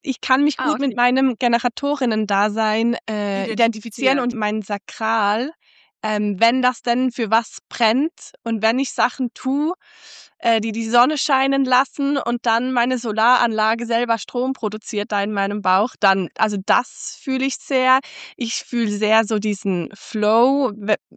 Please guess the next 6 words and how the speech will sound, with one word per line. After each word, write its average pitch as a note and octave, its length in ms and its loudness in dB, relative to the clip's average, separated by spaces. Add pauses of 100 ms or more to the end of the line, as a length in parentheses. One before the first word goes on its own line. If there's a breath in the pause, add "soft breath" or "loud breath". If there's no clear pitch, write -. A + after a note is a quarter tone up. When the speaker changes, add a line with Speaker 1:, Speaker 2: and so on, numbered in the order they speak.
(220)
Speaker 1:
so A3 160 2
dieses A3 380 -4
alles G#3 260 2
dann G#3 240 -2
vergessen, B3+ 680 2 (500 loud breath)
ähm, G3 680 0